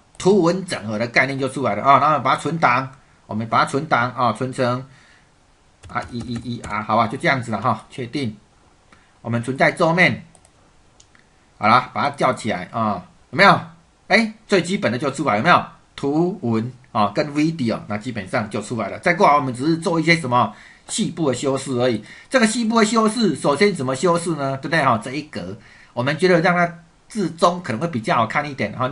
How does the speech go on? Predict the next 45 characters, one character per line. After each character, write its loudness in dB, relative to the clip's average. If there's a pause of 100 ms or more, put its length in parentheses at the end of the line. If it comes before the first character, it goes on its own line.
让 0
它 0
至 -2
中 2
啊， 2
对， 2
按 -4
右 -2
键 2
啊， 2
按 -2
右 -2
键， -4 (360)
储 -6
存 -4
格 0
属 -6
性 0
有 -4
没 0
有？ 2
这 -6
一 -2
格 -8
储 -8
存 -6
格 -4
嘛 0
啊， 4
这 -4
一 -4
格 -10
我 -10
们 -4
让 0
它 0
怎 -6
么 -4
样？ 2 (360)
水 -4
平 -4
是 -2
怎 -4
么 -4
样？ 2